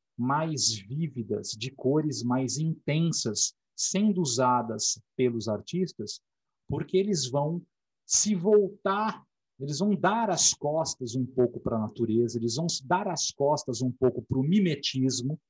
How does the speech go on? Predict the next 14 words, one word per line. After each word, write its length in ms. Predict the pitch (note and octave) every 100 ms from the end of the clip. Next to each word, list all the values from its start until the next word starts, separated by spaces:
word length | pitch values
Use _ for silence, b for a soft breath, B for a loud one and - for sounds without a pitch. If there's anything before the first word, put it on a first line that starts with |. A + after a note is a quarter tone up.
| _ _
tá? 260 | A2+ C3+ - _ _
Eles 260 | B2 C3+ A#2+
vão 220 | D#3 E3+ -
tentar, 640 | F#3 D#3+ C#3 D#3 E3 - - _ _ _ _ -
é, 480 | B2+ C3 B2+ B2+ -
ser 640 | - - - F3 F#3+ F#3 - _ _ _ _ -
mais, 960 | C#3+ D3+ F3+ G3 F#3+ E3+ - - - _ _ -
é, 380 | C#3+ C#3+ C#3 C3+ _ _ _ -
é, 640 | C3 B2+ B2+ A#2+ A#2 A2 -
estar 460 | A2+ - - G3 F#3+
mais 520 | E3 F#3+ A#3 G#3+ -
conectados 1040 | E3+ C#3+ C#3 - C3+ D3+ C3 A#2 - - _ _ _ _
com 380 | C3+ E3 F#3 -
uma, 520 | D#3+ F3+ F#3 F#3+ F#3